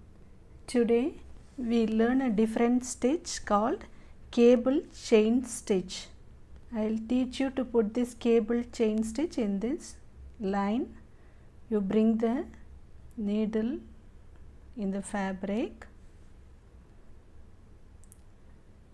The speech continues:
Wrap the needle once using your left hand.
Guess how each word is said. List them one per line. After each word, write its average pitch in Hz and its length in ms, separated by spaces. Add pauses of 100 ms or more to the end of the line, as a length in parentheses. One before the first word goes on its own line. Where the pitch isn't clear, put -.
(260)
Wrap 214 460
the 240 160
needle 214 600 (1120)
once 220 640 (220)
using 214 480
your 214 280 (480)
left 190 400
hand. 226 420